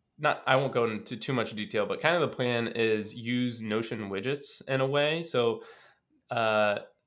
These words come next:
Notion widgets are peop-, are things that people use and they, like, embed them in their Notion workspace.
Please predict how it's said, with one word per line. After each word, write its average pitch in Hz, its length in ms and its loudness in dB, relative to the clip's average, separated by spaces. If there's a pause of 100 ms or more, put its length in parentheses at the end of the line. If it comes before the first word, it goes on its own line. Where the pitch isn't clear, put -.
(280)
Notion 135 400 -2
widgets 117 460 -2
are 120 160 2
peop-, 127 280 -6
are 127 100 0
things 165 280 -2
that 120 160 0
people 131 220 -2
use 110 420 -2
and 123 120 -2
they, 113 100 2
like, 107 240 2
embed 110 380 4
them 113 220 2
in 117 180 -4
their 107 100 0
Notion 104 360 -2
workspace. 107 720 -4